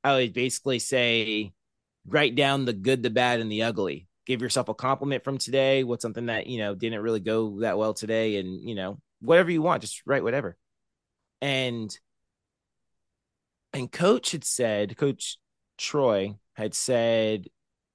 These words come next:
you know, you wanna get, the, the kids carry so much baggage with them throughout the day, and they just have it with them, and they're just carrying it.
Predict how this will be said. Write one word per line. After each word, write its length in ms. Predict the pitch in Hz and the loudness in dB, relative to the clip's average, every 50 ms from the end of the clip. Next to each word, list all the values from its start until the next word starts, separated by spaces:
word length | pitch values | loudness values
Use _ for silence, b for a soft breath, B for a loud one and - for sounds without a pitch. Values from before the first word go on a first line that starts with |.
| _ _ - | _ _ -10
you 140 | - 127 127 | -6 -4 -2
know, 100 | 127 113 | 0 0
you 180 | 113 113 113 117 | -2 -2 -2 -2
wanna 280 | 117 139 147 151 143 | 0 2 2 2 0
get, 420 | 117 95 120 131 127 127 107 - _ _ _ _ _ _ - | 0 0 2 2 4 2 2 0 _ _ _ _ _ _ -4
the, 380 | - 123 120 113 107 104 104 101 | -2 0 2 2 0 0 -2 -2
the 80 | 107 104 | -6 -6
kids 320 | - - 170 175 147 - | -4 -2 -2 -2 -2 -4
carry 320 | - - - 143 139 135 | -10 -6 -2 0 0 0
so 220 | 123 - - 135 127 | 0 0 0 0 0
much 280 | 120 107 - - - | 0 -2 -4 -8 -4
baggage 600 | - 107 101 104 113 120 95 113 101 95 90 - | 0 2 2 2 2 0 -2 -6 -6 -6 -6 -8
with 180 | 85 87 90 85 _ - | -8 -6 -8 -8 _ -6
them 440 | - 95 78 78 73 67 62 - - _ - | -4 -4 -4 -4 -6 -10 -12 -18 -18 _ -6
throughout 380 | 131 131 127 113 113 - - | -2 2 2 2 2 2 0
the 80 | - 107 | -6 -8
day, 480 | - - 98 95 95 85 - 50 50 - | -6 -2 0 0 0 0 -2 -4 -10 -12
and 120 | - 113 113 | -10 -6 -6
they 80 | 110 | -6
just 240 | 110 110 151 143 - | -4 -2 -4 -4 -2
have 280 | 123 127 127 127 123 113 | 0 2 2 2 2 2
it 160 | 113 - - | 0 -2 -2
with 240 | 95 107 117 113 - | -2 -4 -4 -2 0
them, 200 | - 113 110 107 | 0 0 0 0
and 80 | 101 92 | -4 -6
they're 100 | 87 78 | -6 -6
just 200 | 71 - - - | -6 -8 -8 -6
carrying 340 | - 131 131 135 131 135 139 | -6 -6 -4 -4 -4 -4 -4
it. 240 | 135 127 - - | -4 -6 -6 -10